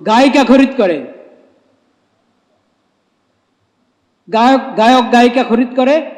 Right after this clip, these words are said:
বাদ্যযন্ত্র খরিদ করে এবং এরকম গীতের বই, এ-, এদের যে সঙ্গীত,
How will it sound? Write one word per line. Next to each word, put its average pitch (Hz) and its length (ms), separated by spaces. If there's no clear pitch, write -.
বাদ্যযন্ত্র 247 600
খরিদ 262 340
করে 269 280
এবং 285 360
এরকম 285 440
গীতের 247 680
বই, 208 320
এ-, 233 280
এদের 240 240
যে 233 120
সঙ্গীত, 214 380